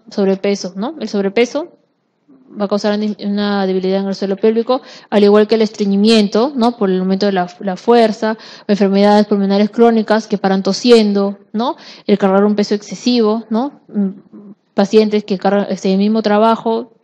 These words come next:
tienen un, una carga de peso extra mayor de lo que deberían cargar, y la misma herencia se ha visto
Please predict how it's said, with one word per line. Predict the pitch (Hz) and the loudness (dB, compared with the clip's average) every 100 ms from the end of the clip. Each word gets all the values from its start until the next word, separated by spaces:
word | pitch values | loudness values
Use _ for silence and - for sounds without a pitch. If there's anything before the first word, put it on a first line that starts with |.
| _ _ - - | _ _ -16 -4
tienen | 208 214 | 0 2
un, | 208 208 208 | 2 0 0
una | 208 208 | 0 -2
carga | 202 208 | 0 0
de | 208 | 0
peso | 202 202 214 | -2 -4 0
extra | 214 214 214 | 0 0 -2
mayor | 208 185 202 208 | -2 0 0 0
de | 208 | -2
lo | 196 | -4
que | |
deberían | 185 185 202 | -4 -4 -4
cargar, | 208 240 247 269 - - - - | -2 -2 -2 -2 -8 -20 -20 -4
y | 247 | 4
la | 240 | 4
misma | 254 285 285 | 6 6 6
herencia | 277 262 269 | 6 6 2
se | 269 | 2
ha | 262 | 4
visto | 262 247 262 330 | 2 0 -2 -4